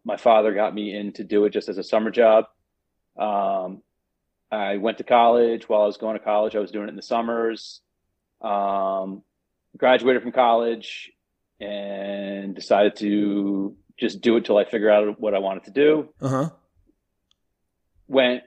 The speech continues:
Speaker 1: back to school in New York City, went to arts, went to, uh, get my M F A at the School of Visual Arts. Um, while I was getting my M F A full time, I was still ironworking, like, three days a week.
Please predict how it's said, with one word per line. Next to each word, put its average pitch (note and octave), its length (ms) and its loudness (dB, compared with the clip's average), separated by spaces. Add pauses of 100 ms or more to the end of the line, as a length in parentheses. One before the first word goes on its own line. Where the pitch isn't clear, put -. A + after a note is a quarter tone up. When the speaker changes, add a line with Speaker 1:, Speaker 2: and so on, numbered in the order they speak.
(640)
Speaker 1:
back D3 260 2
to D3+ 80 -12
school C#3 440 0
in B2+ 80 -4
New C3 60 -6
York C3 180 -2
City, C3 200 -4
went A#2 200 -6
to A#2 300 -4
arts, B2 280 -4
went A#2+ 140 -10
to, A#2+ 200 -8
uh, A2 280 0
get A#2+ 120 -8
my A#2 100 -6
M A#2 200 -6
F - 160 -10
A A2+ 160 0
at A2+ 80 -6
the - 60 -20
School - 340 -10
of A2 60 -10
Visual A2 340 -4
Arts. - 560 -2 (480)
Um, G#2+ 560 -6
while B2 360 4
I C3 100 4
was B2+ 220 -6 (200)
getting B2+ 300 0
my A#2+ 120 -6
M B2 100 -6
F A#2+ 140 -8
A A#2 100 -4
full A#2 220 -6
time, A#2 240 -8
I A2 80 -4
was G#2 120 -10
still B2 400 -2
ironworking, A2 600 -8
like, G2 240 -10
three A2+ 140 -6
days G#2 220 -2
a G2+ 40 -8
week. G#2 280 -4